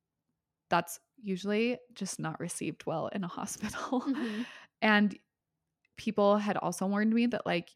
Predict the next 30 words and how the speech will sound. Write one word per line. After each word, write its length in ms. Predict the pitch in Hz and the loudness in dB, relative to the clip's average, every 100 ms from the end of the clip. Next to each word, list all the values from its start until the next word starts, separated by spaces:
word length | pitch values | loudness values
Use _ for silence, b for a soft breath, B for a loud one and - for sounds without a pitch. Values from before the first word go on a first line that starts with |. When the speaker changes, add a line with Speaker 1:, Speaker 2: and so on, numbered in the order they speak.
| _ | _
Speaker 1:
you 320 | 202 196 190 | -10 -4 -2
have 320 | 190 185 180 - | 0 -2 -2 -10
to 420 | - 208 220 233 - _ | -4 0 0 0 -4 _
tell 540 | - - 202 180 175 180 | -20 -10 -2 0 0 0
them 440 | 196 202 233 233 | 0 2 4 4
multiple 440 | 208 165 175 - 214 | 4 0 -2 -4 -2
times 600 | 247 247 277 349 359 254 | 2 4 4 2 -2 -8
Speaker 2:
Mm-hmm. 240 | 208 208 196 _ _ _ | -6 -8 -10 _ _ _
Speaker 1:
because 340 | - 208 208 180 | -4 -2 -2 2
they're, 300 | 196 202 196 - - | 4 4 0 -4 -4
it's 220 | 208 - | -4 -4
so 220 | - 208 | -2 0
routine 500 | 214 247 247 - 196 | 0 -2 -4 -4 -4
for 120 | 214 | 0
Speaker 2:
Just 20 | 214 | 2
Speaker 1:
them 200 | 220 233 | 4 4
to 140 | 233 | 2
do 300 | 226 190 180 | 2 4 4
Speaker 2:
autopilot. 20 | |
Speaker 1:
it. 360 | 180 220 339 294 B | 4 4 4 0 B
Speaker 2:
Totally. 480 | - 233 208 208 226 | -8 -6 -6 -2 0
Speaker 1:
Even 200 | 226 254 | 4 6
when 100 | 254 | 8
you've 140 | 220 | 4
told 200 | - 208 196 | 2 -2 0
them 160 | 196 | 0
no, 200 | 185 185 | 0 -2
it's 260 | - - - | -2 -4 0
like, 160 | 180 - | 0 4
yeah, 160 | 208 | 4